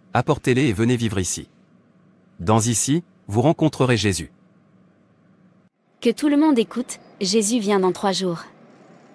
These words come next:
Speaker 2: Sois prêt. J'ai hâte de rencontrer mon Jésus. Quoi ? Mère,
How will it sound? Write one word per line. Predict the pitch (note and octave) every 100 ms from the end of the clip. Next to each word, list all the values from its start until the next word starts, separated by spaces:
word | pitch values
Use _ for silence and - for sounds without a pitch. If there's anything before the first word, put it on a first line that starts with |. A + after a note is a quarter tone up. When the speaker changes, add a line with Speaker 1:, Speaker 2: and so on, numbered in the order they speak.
| - -
Speaker 2:
Sois | - A#3+
prêt. | G#3+ - F#3+ F3 - - - - - - - -
J'ai | F#3+ F#3+ A3
hâte | A3+ A3+ F#3
de | F3+
rencontrer | F#3 A3 G#3+ F#3 -
mon | G#3+ F#3+
Jésus. | F3+ F3 F3 E3 - - - - - - - - _ - -
Quoi ? | - A3+ G3 - _ _ _ _ _ -
Mère, | G3 A3 G#3